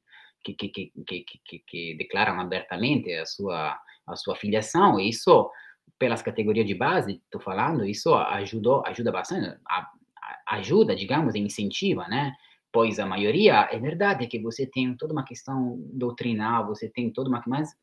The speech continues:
no final das contas, eles gostam, de, eles querem imitar, é, é, de alguma forma, os seus... Né, aquele que tu queria ser um dia, né? Então, é, ter um, um,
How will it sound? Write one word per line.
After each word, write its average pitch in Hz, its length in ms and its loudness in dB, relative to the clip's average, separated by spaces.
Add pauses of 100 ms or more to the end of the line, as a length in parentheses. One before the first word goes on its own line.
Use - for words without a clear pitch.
no 147 140 -4
final 175 260 -2
das 143 180 0
contas, 131 380 2
eles 135 200 -2
gostam, 120 500 2
de, 104 100 -6
eles 131 300 -4
querem 151 300 2
imitar, 107 500 2
é, 101 60 2
é, - 500 -4
de 110 140 -8
alguma 107 280 -2
forma, 107 280 -2
os 92 100 -10
seus... 107 380 -6 (420)
Né, 98 300 -6 (800)
aquele 120 300 -2
que 117 100 -4
tu 110 120 -6
queria 107 280 2
ser 113 240 0
um 107 80 0
dia, 104 280 -2
né? 92 80 -6
Então, 147 320 0
é, - 360 -10
ter 165 240 10
um, 127 200 6
um, 107 480 -6